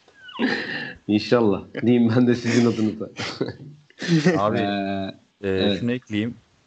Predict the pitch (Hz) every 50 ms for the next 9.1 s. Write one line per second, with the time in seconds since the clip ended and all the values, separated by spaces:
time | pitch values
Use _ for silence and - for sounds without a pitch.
0 | _ _ _ - 110 110 117 120 123 123 123 127 127 123 123 120 113 120 - -
1 | 127 123 123 123 - - - _ _ _ _ _ - - - 95 95 95 95 95
2 | 95 92 92 _ _ _ _ _ _ _ _ - - 110 104 - - 117 113 120
3 | 120 117 127 131 127 120 107 - - - - 120 123 123 - _ _ _ - 104
4 | 101 104 104 104 104 104 104 104 104 98 104 98 98 98 92 87 - 87 80 78
5 | - - - _ - _ _ _ _ _ _ _ _ _ - - 90 87 85 87
6 | 87 87 - 160 185 175 - - 175 - - 175 - - - 156 - - - -
7 | - - - - - - - 170 131 190 131 123 135 139 131 131 143 131 - -
8 | 95 92 101 101 104 101 107 104 107 104 101 107 101 101 95 92 92 87 85 85
9 | 82 82